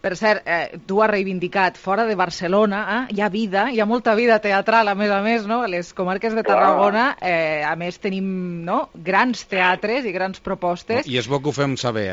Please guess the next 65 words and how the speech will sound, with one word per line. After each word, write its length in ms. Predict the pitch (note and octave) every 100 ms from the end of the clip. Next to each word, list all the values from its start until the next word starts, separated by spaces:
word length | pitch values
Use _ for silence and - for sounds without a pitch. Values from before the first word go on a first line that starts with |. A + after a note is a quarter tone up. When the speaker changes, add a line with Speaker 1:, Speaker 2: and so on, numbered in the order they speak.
| F#2
Speaker 3:
a 60 | A2
més 180 | G2+ F#2+
a 60 |
més, 280 | F2 G2 B2
que 140 | A#2
no, 140 | G#2+ A#2+
no, 80 | C3+
Speaker 1:
Exacte. 240 | C#3 C3+
Speaker 3:
al 80 | B2
final, 280 | B2+ B2 C#3
si 100 | C3
no, 140 | C#3
sempre 260 | C#3+ C#3+ C#3+
morim 300 | C#3 C3 C3+
al 100 | B2+
mateix 300 | B2 B2 G#2+
lloc. 200 | G#2+ G2
No, 60 | F#2+
escolti, 320 | F2+ C3 G#2+
fora 280 | F#2+ B2+ C#3
de 300 | C3 B2+ A#2+
Barcelona 420 | A#2 A2 A#2 B2+
també 180 | C3+ B2
es 60 | A#2
fan 220 | A2+ A2 - -
grans 360 | A#2 C3 B2 G#2+
Speaker 1:
I 40 |
Speaker 3:
coses. 220 | - F#2 -
Speaker 1:
tant. 200 | F#3 G3+ G3
Joan, 240 | G#3+ A#3
no 100 | A3+
sé 140 | A3+ B3
si 140 | C4+
tu 100 | C#4
has, 180 | C#4 B3+
has 220 | - A3+
actuat 640 | C4+ A#3+ - B3 B3 C4 A#3+
o 60 |
has 140 | A#3+ -
portat 320 | A#3+ A3 A3
algun 240 | G#3+ G#3
muntatge 420 | G3+ F#3+ G3 F3+
a 60 | F#3+
Lleida? 420 | F3+ F3 F3+ B3+ F4 _ _ _ _ - - - _ _ -
Speaker 2:
A 100 | -
Lleida, 300 | B3+ C3 C#4 F4 E4 -
mira, 400 | E4+ F4+ G2+ - -
a 100 | C#3+
Lleida 380 | E3 C#3 D#3 B3+
tenim 200 | - E4
un 120 | G4
problema, 460 | E4+ - - C#4 G#4
que 100 | -
és 60 | - -
que 80 | D3
no 120 | D3+
sé 100 | C#3+
què 120 | F#4
passa, 260 | - D3 -
que 140 | -
les 100 | C3+ -
produccions 320 | C3 - E3+
de 60 | F3+
la 80 | -
Corona 320 | - -